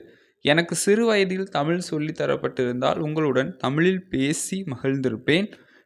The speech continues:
தென்னிந்திய இயற்கை வேளாண்மை மாநாட்டில் விவசாயிகள் பேசியதை என்னால் உணர்ந்து கொள்ள முடிந்தது. பி ஆர் பாண்டியன் பேச்சு அருமையாக இருந்தது. தமிழ் புரியாவிட்டாலும் அவரது உணர்வு புரிய வைத்தது.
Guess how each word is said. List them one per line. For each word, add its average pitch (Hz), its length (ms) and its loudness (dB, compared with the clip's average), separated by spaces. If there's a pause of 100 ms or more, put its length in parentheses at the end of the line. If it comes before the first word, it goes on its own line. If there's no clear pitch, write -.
தென்னிந்திய 220 760 6
இயற்கை 185 680 2
வேளாண்மை 156 680 2
மாநாட்டில் 135 720 0
விவசாயிகள் 143 680 -2
பேசியதை 123 560 -2
என்னால் 131 380 -4
உணர்ந்து 139 400 -4
கொள்ள 120 240 -2
முடிந்தது. 107 640 -4 (440)
பி 180 220 0
ஆர் 160 340 8
பாண்டியன் 147 520 2
பேச்சு 131 400 0
அருமையாக 139 580 -2
இருந்தது. 123 680 -6
தமிழ் 180 440 2
புரியாவிட்டாலும் 139 880 2
அவரது 135 400 2
உணர்வு 170 500 -4
புரிய 156 300 -4
வைத்தது. 110 520 -4